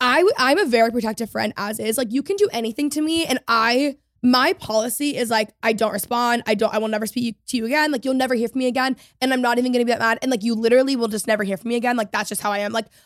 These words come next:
I'm not gonna give a response. I'm not gonna do whatever. When it comes to my friends, it's very different. When it comes to Macy, I'm like, I will literally murder her. But to have been through this whole thing and seen it all, I was like, I liter-, I was like, "I am sick to my stomach. Like, I am going to throw up." Like, I was just so bothered.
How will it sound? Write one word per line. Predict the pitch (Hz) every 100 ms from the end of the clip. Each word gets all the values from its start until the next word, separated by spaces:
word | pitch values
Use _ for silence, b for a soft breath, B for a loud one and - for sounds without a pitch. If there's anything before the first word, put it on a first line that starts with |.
| b
I'm | 269
not | 269 269
gonna | 285
give | 247 233
a | 240
response. | 233 - 214 214 214
I'm |
not | 214 208
gonna | 220
do | 214
whatever. | 214 202 - b b
When | -
it | 302
comes | 349 339
to |
my | 339
friends, | 285 233 240
it's | 240 208
very | 220 214
different. | 214 240 240
When |
it | 233
comes | 233 240
to |
Macy, | 226 220 -
I'm | 247
like, | 240
I | 226
will | 226
literally | 220 233 226 -
murder | 208 214 220 254
her. | 339 453 - B B B -
But | 330 285 _ _
to | - 330 320
have | 285 226 -
been | 240 294 349
through | 269 269
this | 262
whole | 220 254
thing | 240 240
and | 220
seen | - 269 359
it | 294
all, | 226
I | 214 226
was | 226
like, | 240
I | - 226 294
liter-, | 285 233 240 -
I | 240
was | 247
like, | 262
"I | 226
am | 247 254
sick | 214 - 214
to | 202
my | 196
stomach. | - 123 135
Like, | 240 233 202
I | 214 220
am | 226 233 175 190
going | 220 196
to | 202
throw | 220 151
up." | 131
Like, | 233 -
I | 185
was | 214 226
just | - 220 -
so | 208
bothered. | 202 285 294 180